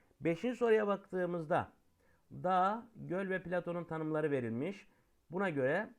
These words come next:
hangisi dağ, görselde hangisi göl, hangisi plato? Şimdi bakın, şu dağ yamacı, dağ olduğunu görüyoruz. Çünkü belli bir yükseltisi var, zirvesi var.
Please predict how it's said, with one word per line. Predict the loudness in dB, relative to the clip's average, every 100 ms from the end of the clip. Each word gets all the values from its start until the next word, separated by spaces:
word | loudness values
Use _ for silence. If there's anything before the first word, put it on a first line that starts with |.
| _
hangisi | -4 -2 0 -4 -6 0
dağ, | 2 2 0 -2
görselde | -2 0 -2 -2
hangisi | -2 -2 -4 -4
göl, | -2 0
hangisi | 0 -2 -4 -8
plato? | -2 -2 0 -2 -2 -8 -20 _ _
Şimdi | -2 0 -2 -6 _ _ _ _ -6
bakın, | -4 -4
şu | -6 -2 -2 -2 0
dağ | 2 4
yamacı, | 4 4 2 0 0
dağ | 2 4
olduğunu | 2 2 -2 -2
görüyoruz. | -2 -4 -4
Çünkü | -4 -2
belli | -2 -2
bir | -2
yükseltisi | -2 -2 -2 -2 -2 -2
var, | 0 0
zirvesi | -2 -4 -2 -4 -2 -2
var. | -2